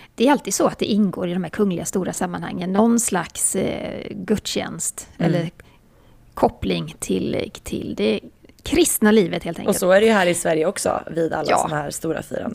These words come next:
Speaker 1: Dop och bröllop och
Speaker 2: Ja,
Speaker 1: hej och hå.
Speaker 2: precis.
Speaker 1: Eh, men kanske mest spännande tycker jag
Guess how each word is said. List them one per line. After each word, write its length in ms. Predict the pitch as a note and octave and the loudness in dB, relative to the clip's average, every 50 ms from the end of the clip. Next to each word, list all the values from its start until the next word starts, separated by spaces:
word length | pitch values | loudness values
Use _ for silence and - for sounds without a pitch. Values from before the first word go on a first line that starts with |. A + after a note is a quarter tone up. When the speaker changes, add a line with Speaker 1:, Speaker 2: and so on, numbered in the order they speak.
| A3+ | 2
Speaker 1:
Dop 240 | A3+ G3 - - - | 2 2 0 0 -2
och 80 | - - | -2 -2
bröllop 360 | - F#3+ G3 - - - F3+ - - | 0 -2 -4 -4 -4 -6 -8 -6 -4
och 60 | E3+ E3+ | -2 0
Speaker 2:
Ja, 40 | E3 | 0
Speaker 1:
hej 80 | D#3+ | -2
och 80 | F3 F#3+ | -2 -4
hå. 80 | F#3+ - - _ _ | -8 -10 -12 _ _
Speaker 2:
precis. 540 | - F3 E3+ - E3+ - - - - - - - | -4 -4 -2 -2 -4 -6 -6 -8 -10 -12 -4 2
Speaker 1:
Eh, 400 | - A3 G#3 G3+ G3 G3 F#3+ F#3+ - - - - | 4 6 6 6 6 6 4 2 0 -6 -12 -10
men 460 | - - A3+ C4 C#4+ C#4+ C#4 - - | -2 2 2 4 4 4 2 2 2
kanske 200 | - D4 C#4+ D4 | 2 2 4 4
mest 180 | C#4+ E4+ F#4 - | 4 4 4 4
spännande 440 | - - F#4 A#3 G#3+ F3+ F3+ F3 F3 | 2 2 2 2 4 4 2 2 2
tycker 240 | - - G#3 B3 D4 | 2 -2 2 4 6
jag 260 | F4+ D#4 - - | 6 6 4 4